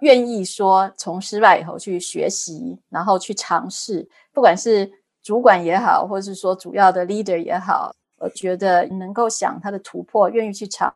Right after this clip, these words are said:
试，然后从失败以后学习，这是非常重要。就是 failure is absolutely an option。呃，如果他真的缜密到那种，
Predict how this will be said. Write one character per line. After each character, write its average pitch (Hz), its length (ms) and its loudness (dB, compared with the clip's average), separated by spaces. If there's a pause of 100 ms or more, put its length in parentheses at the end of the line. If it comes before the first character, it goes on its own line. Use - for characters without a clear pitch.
(140)
试， - 360 -6 (240)
然 214 120 0
后 233 60 0
从 202 160 -6
失 208 160 -10
败 202 200 6
以 180 40 -2
后 185 140 -10
学 175 260 -8
习， 180 320 -10
这 196 180 -4
是 190 220 -8
非 185 160 -4
常 175 160 -2
重 185 200 -6
要。 190 120 -12
就 196 100 -14
是 208 60 -8
failure 240 480 2
is - 80 -12 (180)
absolutely 214 580 0
an - 160 -4
option。 175 500 -2 (380)
呃， 180 160 -2
如 220 120 -2
果 262 80 4
他 233 160 0
真 254 200 0
的 233 100 4
缜 233 240 0
密 233 180 0
到 196 200 6
那 202 120 -4
种， 165 320 -4